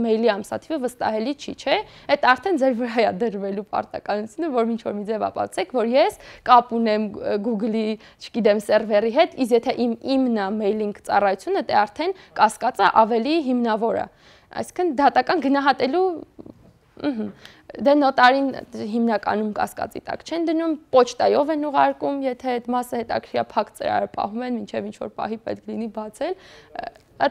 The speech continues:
տենց ինչ-որ հին մեթոդներ էլ կան, ը, որ օգտագործվել է, ասեմ, տենց, ը,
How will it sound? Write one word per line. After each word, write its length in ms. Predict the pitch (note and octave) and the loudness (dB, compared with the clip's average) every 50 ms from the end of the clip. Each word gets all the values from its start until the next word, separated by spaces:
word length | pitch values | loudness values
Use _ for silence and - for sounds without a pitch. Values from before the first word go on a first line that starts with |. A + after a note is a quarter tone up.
| - | 4
տենց 240 | D4+ D#4+ E4 C#4 C4+ B3 | 4 2 2 2 -4 -6
ինչ-որ 320 | A3+ - - C#4+ C#4 C#4+ - B3+ | -6 -2 2 2 2 2 2 0
հին 240 | A3+ B3 C#4 B3+ A#3+ | 0 0 0 0 0
մեթոդներ 500 | G#3 G3+ - - G3+ F#3+ G3 G3 G3+ G3 F#3+ | -2 -4 -4 -6 -12 -8 -6 -4 -2 -2 -2
էլ 80 | G3+ A3 - - | -4 -4 -2 2
կան, 240 | - E4+ F#4 F#4+ | 4 4 4 4
ը, 560 | F#4+ - - - - - A3 - - - G#3+ G#3 G#3+ G#3+ G#3 | 0 -8 -20 -20 -20 -20 -14 -6 0 0 2 2 2 0 2
որ 180 | C4+ E4 F#4+ F4 D4+ | 6 8 8 8 8
օգտագործվել 720 | D4+ - A3+ A3 G#3+ A3+ A3+ A3+ - - - A3 G3 F#3 | 6 6 4 4 4 4 -2 -2 -4 -4 -4 -2 0 2
է, 40 | G3 G3 | 2 2
ասեմ, 340 | G#3+ - - G#3 G3 G3 G#3+ A#3 _ _ _ _ _ _ - - | 0 0 -6 -8 -8 -8 -10 -12 _ _ _ _ _ _ -16 -14
տենց, 260 | - A3 - - - | -14 -14 -14 -18 -18
ը, 240 | - - - - | -14 -12 -12 -12